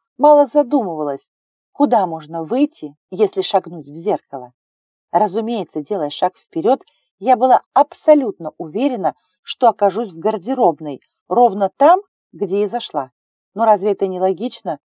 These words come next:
Если воспользоваться одной и той же дверью, то и попасть получится в одно и то же место.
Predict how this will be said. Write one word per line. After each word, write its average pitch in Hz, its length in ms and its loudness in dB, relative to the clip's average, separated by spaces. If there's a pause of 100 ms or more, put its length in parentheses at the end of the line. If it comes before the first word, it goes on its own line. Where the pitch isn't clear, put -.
(300)
Если 277 280 -4
воспользоваться 208 800 0
одной 196 260 -2
и 190 40 -10
той 208 200 -2
же 185 120 -6
дверью, 185 480 -4 (340)
то 254 80 -4
и 233 60 0
попасть - 500 2
получится 240 560 0
в 196 40 4
одно 208 240 -2
и 185 40 -8
то 190 140 -4
же 180 120 -10
место. 196 440 -10